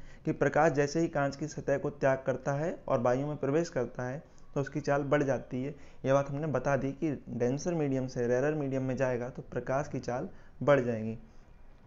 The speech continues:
चलिए, अगला क्वेश्चन हम करते हैं अपना। निम्नलिखित में से कौन सा सूत्र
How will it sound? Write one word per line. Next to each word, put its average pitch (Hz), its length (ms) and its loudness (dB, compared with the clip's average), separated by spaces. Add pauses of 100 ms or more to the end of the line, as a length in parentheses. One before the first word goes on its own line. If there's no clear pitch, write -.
(680)
चलिए, 143 200 4
अगला 143 200 6
क्वेश्चन 160 240 0
हम 165 140 0
करते 151 240 -2
हैं 156 80 -4
अपना। 175 220 -6 (1000)
निम्नलिखित 175 500 6
में 156 180 4
से 180 200 2
कौन 165 520 2
सा 165 200 2
सूत्र 160 480 -2